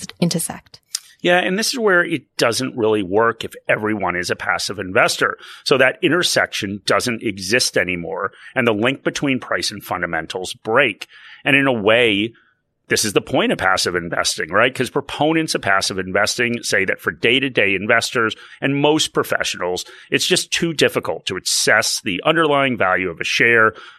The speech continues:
Speaker 2: tune out all this market noise, overcome the behavioral impediments to successful investing,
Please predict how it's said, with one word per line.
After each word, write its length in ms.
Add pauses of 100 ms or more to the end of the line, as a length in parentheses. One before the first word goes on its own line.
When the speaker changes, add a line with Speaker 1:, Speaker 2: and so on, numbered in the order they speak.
(120)
Speaker 2:
tune 260
out 200
all 140
this 220
market 380
noise, 420 (360)
overcome 540
the 80
behavioral 720
impediments 640
to 100
successful 600
investing, 720